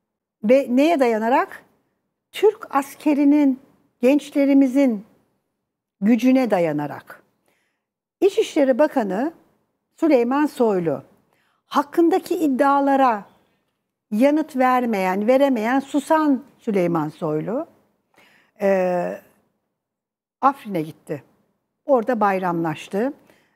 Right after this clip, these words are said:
E, jandarma, e, var orada biliyorsunuz ve jandarma Soylu'ya bağlı olduğu için artık, e, hani sanki Hulusi Akar'a da nispet olur gibi sınır dışına çıktı Süleyman Soylu.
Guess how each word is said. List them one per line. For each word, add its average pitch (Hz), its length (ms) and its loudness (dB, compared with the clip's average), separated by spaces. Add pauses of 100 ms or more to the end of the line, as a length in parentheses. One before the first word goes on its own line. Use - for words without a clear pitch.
(140)
E, 185 200 0 (120)
jandarma, 208 840 -2 (260)
e, 160 380 -6 (1300)
var 185 120 0
orada 170 300 -2
biliyorsunuz 196 520 -4
ve 220 160 0 (200)
jandarma 214 580 -2
Soylu'ya 196 520 -2
bağlı 175 280 -2
olduğu 170 200 -2
için - 260 -8
artık, 160 500 -8 (640)
e, 175 480 0 (520)
hani 196 240 -4
sanki 208 420 -2
Hulusi 202 380 -2
Akar'a 196 360 -2
da 185 240 -2 (320)
nispet 214 400 -2
olur 170 220 -2
gibi 208 400 -4 (360)
sınır 262 340 2
dışına 240 320 -2
çıktı - 280 -10
Süleyman 165 640 -2 (240)
Soylu. 165 600 -4